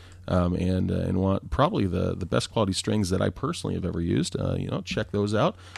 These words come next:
I'm sure there are, uh, are many other boutique string, uh, manufacturers throughout the United States that, uh, that you have your preferences on, but Stringjoy is mine.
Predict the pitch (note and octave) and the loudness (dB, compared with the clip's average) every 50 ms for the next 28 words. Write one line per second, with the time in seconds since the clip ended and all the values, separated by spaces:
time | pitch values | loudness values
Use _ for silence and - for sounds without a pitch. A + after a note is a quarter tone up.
0 | - - - G2+ - - A2 G#2 G2 F#2+ F#2 F#2 F#2 F2+ F2+ F2+ F2 F2+ F2 F2 | -6 -2 -2 0 2 4 4 4 6 6 6 4 4 4 4 2 4 4 4 2
1 | F2 - - F#2 F#2 F#2 F#2+ F#2+ G2 G2+ G2 F#2+ F#2 G2+ F2+ F#2+ F#2+ F#2+ - - | 2 2 2 2 2 4 4 4 4 4 4 4 4 4 4 4 2 2 2 0
2 | F#2+ - - - - G2 F#2+ F#2 F#2+ F#2+ F#2 F#2 F#2 F#2 F#2 F#2 F#2+ F#2 F2+ - | -2 -2 -4 -2 0 2 2 4 4 2 2 2 2 2 2 2 2 2 2 2
3 | G#2+ G2 G2 - - A2 G#2 G2+ - - - G2+ F#2 F2+ F#2+ - - - G2 F#2+ | 4 2 2 2 0 0 0 0 0 -2 0 2 4 4 4 2 2 0 0 0
4 | F2+ F2 F2 F2+ F2 - - G2 G#2 C#3 - - - - F#2 F#2 F#2 F#2 F#2 F#2 | 2 0 0 0 -2 -2 0 2 2 2 0 0 0 2 2 4 4 4 2 2
5 | F2+ F2+ F2+ E2+ F2+ G2 G#2 G#2 F2+ F#2 F#2 - A2+ A2+ A2+ B2+ A#2 - G#2+ G2+ | 2 0 0 0 0 2 2 2 0 -2 -2 0 0 2 2 0 0 0 0 2
6 | G2+ A2+ D#3 E3 - - - - A#2 G#2 G#2 G2+ G2+ F#2+ F#2+ F#2+ F#2+ G2 G#2 G2 | 2 2 2 2 0 0 0 2 4 4 4 4 4 4 4 4 4 4 4 4
7 | G#2 B2+ F3 A3+ | 4 4 2 2